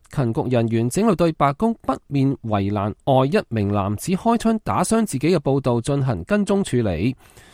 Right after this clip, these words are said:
事件發生時，川普總統同埋第一夫人梅拉尼亞正喺佛羅里達州度假，佢哋預計星期六下晝將會返回華盛頓。由於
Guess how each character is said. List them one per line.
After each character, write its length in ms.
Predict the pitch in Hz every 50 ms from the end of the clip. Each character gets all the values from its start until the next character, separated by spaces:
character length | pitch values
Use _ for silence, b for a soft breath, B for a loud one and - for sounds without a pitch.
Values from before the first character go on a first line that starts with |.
| B B
事 140 | - - 110
件 100 | 98 135
發 80 | 135 117
生 320 | 104 - 135 139 139 139
時， 320 | - - - 98 80 76 -
川 280 | - - 147 143 147 139
普 160 | 127 113 120
總 100 | 127 127
統 40 | 123
同 140 | 135 127
埋 60 | 104 87
第 120 | 90 92 104
一 60 | 123 143
夫 200 | - - 143 135
人 220 | 135 123 101 82 76
梅 160 | 78 82 92
拉 100 | 139 165
尼 140 | 139 92 71
亞 160 | 90 113 123
正 260 | - - 117 120 120 117
喺 200 | - - 113 135
佛 140 | - - 101
羅 120 | 85 76
里 100 | 87 107
達 80 | 104 98
州 180 | - 170 165
度 160 | - 135 120
假， 240 | 117 - 139 139 135 B B B B _
佢 80 | - 120
哋 60 | 110
預 160 | 98 92 90
計 120 | - 104
星 220 | 104 - - 156 160
期 100 | - 101
六 120 | 85 80
下 260 | - - 107 92 92
晝 260 | 95 - - 117 110 107
將 120 | - 165
會 80 | 147 123
返 340 | - - - 143 87 92 143 165
回 200 | 110 78 64 - _ _ -
華 160 | 76 60 - -
盛 200 | - 107 98 95
頓。 340 | - 101 95 90 87 87 87 B B B B B B B -
由 180 | 113 127 92 78
於 200 | 92 113 127